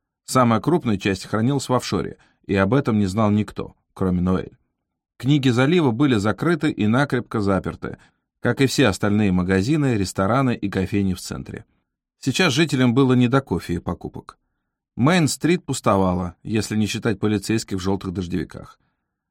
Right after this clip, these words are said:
В обычные дни на острове почти никто не нарушал закон. Потенциальные мародеры жили в других местах. Самой серьезной опасностью были штормовой прилив и разбитые стекла. В четырех кварталах от центра,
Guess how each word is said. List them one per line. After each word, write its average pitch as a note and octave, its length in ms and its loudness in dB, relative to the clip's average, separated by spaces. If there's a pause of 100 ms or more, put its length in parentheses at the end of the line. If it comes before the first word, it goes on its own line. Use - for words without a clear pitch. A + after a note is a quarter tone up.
(140)
В G#2 100 -4
обычные C#3+ 420 2
дни C#3 160 0
на C3 140 2
острове B2 340 0
почти A2 320 -2
никто A#2 280 0
не A2+ 100 2
нарушал A2+ 380 0
закон. - 400 -12 (460)
Потенциальные A2+ 600 2
мародеры G#2 560 2
жили G#2 220 0
в F#2+ 40 0
других G2 360 -4
местах. - 440 -16 (680)
Самой A#2 320 2
серьезной G2+ 480 0
опасностью B2+ 640 -2 (260)
были A#2 260 2
штормовой A2 500 2
прилив G#2 440 0 (100)
и G2+ 80 2
разбитые F#2 520 -2
стекла. - 420 -14 (1000)
В - 100 -20
четырех D3+ 360 0
кварталах C3 540 2
от G#2+ 140 -4
центра, A#2+ 440 0